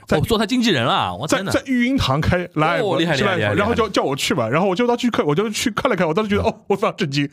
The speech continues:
Speaker 1: 然后我就说，我说：“你好厉害。”
Speaker 2: 你也太小众了吧。
Speaker 1: 啊，但问题是也能办，也能办起来了。
Speaker 2: 哎，但是其实这种在日本是成立的。你像 Red Wimps 最早，
Speaker 1: 对，就是这种。
Speaker 2: 最早就是街头的那个演唱呀，然后是因为他们现在的经纪人在十多年前喜欢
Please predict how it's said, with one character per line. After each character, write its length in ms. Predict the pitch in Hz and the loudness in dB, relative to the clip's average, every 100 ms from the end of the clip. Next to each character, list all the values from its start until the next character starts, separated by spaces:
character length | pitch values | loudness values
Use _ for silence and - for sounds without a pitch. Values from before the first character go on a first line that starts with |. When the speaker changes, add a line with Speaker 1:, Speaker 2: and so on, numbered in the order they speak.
| - | -6
Speaker 1:
然 100 | 160 | -4
后 120 | 170 208 | 0 0
我 40 | |
就 140 | 180 | 2
说， 120 | 196 185 | 2 2
我 80 | |
说 140 | 170 208 | 0 0
：“你 140 | 180 | -2
好 100 | 170 | -2
厉 100 | 143 | -2
害。” 140 | 147 131 | 0 2
Speaker 2:
你 80 | |
也 100 | 196 | 2
太 200 | 175 - | 2 0
小 180 | 202 147 | 2 0
众 220 | 123 170 | 2 2
了 100 | 135 | 2
吧。 220 | 110 107 113 - 170 - | 2 2 0 0 0 0
Speaker 1:
啊， 200 | 123 226 | 0 2
但 140 | 240 | 2
问 80 | 247 | 2
题 80 | 240 | 0
是 380 | - 214 185 156 _ | -2 -2 -4 -10 _
也 160 | - 160 151 | -4 0 0
能 100 | 165 | 0
办， 100 | 185 | 0
也 80 | 143 | 0
能 160 | 139 160 | 0 0
办 100 | 156 | 0
起 120 | 131 | -2
来 80 | 95 | -4
了。 100 | 90 | -2
Speaker 2:
哎， 80 | |
但 220 | 127 214 220 | 0 0 2
是 180 | 214 170 160 156 | 0 0 -2 0
其 180 | 220 | 2
实 80 | 214 | 2
这 140 | 262 320 | 0 0
种 340 | 160 110 98 - _ - | 2 2 0 -4 _ -2
在 100 | 226 | 0
日 120 | 285 | 2
本 120 | 170 | 2
是 140 | 104 131 | 0 0
成 220 | - 95 | 2 2
立 100 | 151 | 2
的。 80 | 95 | 2
你 100 | 95 | 2
像 220 | 165 156 | 2 2
Red 140 | 190 | 2
Wimps 320 | 214 226 143 | 2 2 2
最 160 | 123 185 | 2 0
早， 340 | 123 82 - - - | 0 -2 -4 -12 -6
Speaker 1:
对， 180 | 117 104 | -2 0
就 120 | 196 | 0
是 80 | 170 | 0
这 100 | 143 | 0
种。 120 | 107 | 0
Speaker 2:
最 120 | 101 | 0
早 120 | 240 135 | 2 2
就 80 | |
是 80 | 160 | 0
街 160 | - 170 | 0 0
头 200 | 135 123 | 2 2
的 300 | 127 113 110 | 2 2 2
那 140 | 110 | 0
个 340 | 101 98 92 92 | 2 2 2 2
演 220 | 98 95 | 2 0
唱 180 | 90 123 | 2 2
呀， 80 | 95 | 2
然 160 | 90 | 2
后 120 | 117 | 2
是 160 | 117 143 | 0 0
因 40 | |
为 60 | 139 | 0
他 160 | 135 147 | 0 0
们 100 | 151 | 0
现 140 | 160 | 0
在 100 | 139 | 0
的 80 | 117 | 0
经 160 | 120 | 0
纪 120 | 127 117 | 0 2
人 120 | 104 | 0
在 120 | 117 | 0
十 120 | - | -2
多 80 | 117 | 0
年 160 | 117 107 | 0 2
前 280 | 107 98 104 - - _ - | 2 0 -2 -12 -20 _ -4
喜 180 | - 113 | -2 2
欢 280 | 123 135 | 2 0